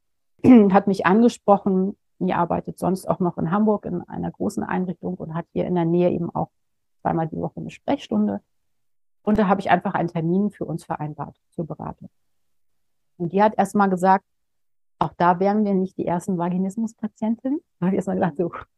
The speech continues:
okay. <laughs> Ähm, und sie hat uns Mut gemacht und hat gesagt, das ist alles möglich, ne, weil ich erst mal so meine, meine Ängste auch losgelassen habe. Und sie sagte,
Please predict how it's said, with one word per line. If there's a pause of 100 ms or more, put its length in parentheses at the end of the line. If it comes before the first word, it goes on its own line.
okay. (300)
<laughs> (880)
Ähm, (600)
und
sie
hat
uns
Mut
gemacht
und
hat
gesagt,
das
ist
alles
möglich,
ne,
weil
ich
erst
mal
so
meine, (420)
meine
Ängste
auch
losgelassen
habe.
Und
sie
sagte,